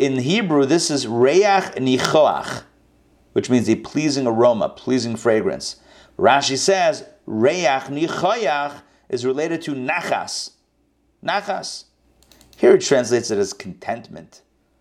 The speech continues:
I think it's more than content. It says, nachas, I have nachas from the kids. What's nachas? It's not contentment. It's like a joy.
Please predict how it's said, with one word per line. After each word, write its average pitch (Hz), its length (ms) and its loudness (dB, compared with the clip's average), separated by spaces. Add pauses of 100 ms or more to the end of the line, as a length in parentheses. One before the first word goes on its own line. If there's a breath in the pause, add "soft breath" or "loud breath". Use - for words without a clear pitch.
(140)
I - 60 -12
think 147 180 -8
it's 107 140 -8
more 113 200 -2
than 92 140 -8
content. 87 300 -8 (220 loud breath)
It 120 40 -14
says, 123 220 -6 (320 soft breath)
nachas, 120 420 -2
I 92 60 0
have 104 120 0
nachas 127 640 -4 (180)
from 113 160 -8
the 110 60 0
kids. - 260 -2
What's 78 160 -8
nachas? - 520 -10 (120)
It's - 100 -14
not - 160 -4
contentment. - 600 -8 (460 soft breath)
It's - 180 -6
like 98 160 0
a - 40 -6
joy. 92 840 2